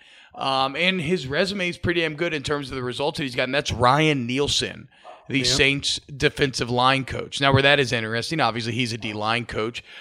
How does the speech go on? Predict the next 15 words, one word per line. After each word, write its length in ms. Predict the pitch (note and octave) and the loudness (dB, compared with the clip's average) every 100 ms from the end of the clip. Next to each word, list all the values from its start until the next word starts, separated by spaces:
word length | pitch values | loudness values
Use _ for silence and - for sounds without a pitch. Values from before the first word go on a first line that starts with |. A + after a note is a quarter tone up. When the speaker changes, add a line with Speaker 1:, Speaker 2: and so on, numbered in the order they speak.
| - | -6
Speaker 1:
I 100 | - | 0
don't 260 | E3 D#3+ D3+ | 0 0 -2
know, 380 | D#3 D#3+ E3 D#3+ | -2 0 0 -2
uh, 420 | B2+ D3 C#3+ C3+ | 0 2 2 2
about 220 | C3+ C#3+ | 0 -2
Nielsen's 380 | C#3 D3 D3 C#3+ | 0 -4 -4 -8
full 160 | - B2 | -6 -4
background. 420 | A#2+ C#3+ B2+ A#2+ | -2 -2 -2 -6
I 40 | |
don't 140 | B2+ B2 | -6 -6
think 180 | C#3 F#3 | -6 -4
he's 160 | C#3 | -2
ever 140 | B2+ A#2+ | -2 -2
been 200 | B2 A#2 | -4 -2
a 200 | A2 | -6